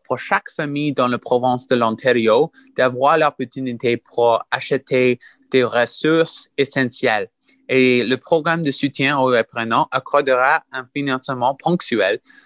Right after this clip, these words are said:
de, euh, deux euh, du-, deux cents dollars par enfant âgé de douze ans au moins et de, euh,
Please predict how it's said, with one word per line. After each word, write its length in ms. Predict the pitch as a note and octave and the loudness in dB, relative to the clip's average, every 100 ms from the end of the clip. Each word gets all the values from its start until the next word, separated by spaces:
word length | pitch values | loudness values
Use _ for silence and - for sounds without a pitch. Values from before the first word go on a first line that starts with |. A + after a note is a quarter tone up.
| - - _ - | -20 -20 _ -8
de, 600 | C3 C#3 C3 C3+ C3 - _ - B2 | 0 4 6 6 4 0 _ -8 -2
euh, 160 | A#2+ | -2
deux 300 | A#2+ A2+ F3+ D3+ | -2 -2 0 2
euh, 560 | D3+ D#3 - - C3+ B2 | 0 -2 -10 -4 -2 -2
du-, 260 | B2 D#3 - | -2 -4 -4
deux 140 | E3+ F#3+ | -2 0
cents 240 | - E3+ | 0 0
dollars 500 | D#3 C#3 G#2+ A#2 - - | 2 2 2 0 -2 -4
par 200 | D3 C#3 | 0 2
enfant 420 | C3 - C3+ D#3 | 0 0 0 2
âgé 340 | A2+ B2 B2+ - A#2+ | 2 0 0 -4 -6
de 120 | A2+ - _ _ - | -6 -10 _ _ 0
douze 240 | C#3+ B2+ | 2 4
ans 260 | G#2 C3 F3+ - - - - | 0 -2 -8 -14 -20 -8 -2
au 120 | C#3 | 0
moins 380 | C3+ B2 A2 F3 _ - - _ - | 0 0 -2 -6 _ -20 -20 _ -2
et 140 | D#3 | 0
de, 480 | D3+ D#3+ D#3+ D#3+ D3+ C3+ C#3+ - | 2 4 6 6 4 -2 -8 0
euh, 280 | C#3 B2+ | 2 4